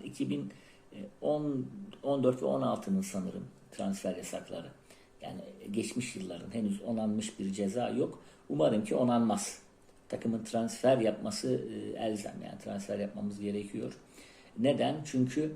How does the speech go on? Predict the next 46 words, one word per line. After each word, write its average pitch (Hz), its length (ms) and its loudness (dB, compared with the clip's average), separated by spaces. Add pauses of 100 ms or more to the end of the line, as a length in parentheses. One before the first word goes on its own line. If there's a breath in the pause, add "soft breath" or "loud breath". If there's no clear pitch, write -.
(180)
hadi 139 200 4
işte - 280 -4
iyi 139 220 2
kötü 127 280 -4
bir 123 140 2
on 127 220 6
bir 123 160 2
tutturdun 120 420 -4
ama 127 240 2
bakın 127 360 0
son 143 180 0
anda 127 220 6
bir 123 60 -6
sakatlık 127 540 0
oluyor. 98 300 0
İşte 120 240 -2
ceza 120 340 6
olacak. 98 280 0
Tırpan 113 340 -2
cezalı 113 400 2
duruma 113 280 0
düştü - 240 -10
mesela. - 400 -12 (500 loud breath)
Taylan 120 320 6
iyileşecek 120 520 2
mi 117 60 2
onu 117 80 2
da 113 120 2
bilmiyoruz. 110 480 -2 (220)
Üç - 160 -12
gün - 100 -2
sonra - 280 -2 (300)
çünkü - 280 -12 (220)
yeni 98 160 2
müsabaka 95 520 -4
pazartesi 101 540 0
akşamı - 360 -8 (480)
veya 98 180 -8
pazartesi 104 460 2
akşam 113 300 0
üzeri 95 260 0
diyelim. 95 260 -6
O 110 60 -4
maç 104 240 -4
da 87 120 -6
beşte. - 340 -6